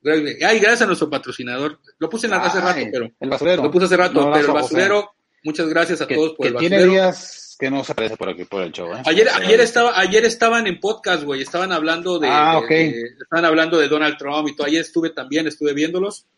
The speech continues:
Speaker 1: No, ayer anduve
Speaker 2: Ok.
Speaker 1: en varios lugares, en varios shows. Y estuvo,
Speaker 2: Ok.
Speaker 1: estuvo entretenido, bastante entretenido. Vayan a seguir los martes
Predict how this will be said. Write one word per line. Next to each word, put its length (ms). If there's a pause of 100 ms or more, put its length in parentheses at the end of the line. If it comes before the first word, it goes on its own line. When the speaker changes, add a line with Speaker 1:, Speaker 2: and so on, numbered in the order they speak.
Speaker 1:
No, 80
ayer 160
anduve 300 (120)
Speaker 2:
Ok. 60
Speaker 1:
en 60
varios 220
lugares, 320
en 60
varios 220
shows. 340 (260)
Y 180
estuvo, 420
Speaker 2:
Ok. 100
Speaker 1:
estuvo 200
entretenido, 440
bastante 360
entretenido. 340
Vayan 220
a 60
seguir 260
los 280
martes 560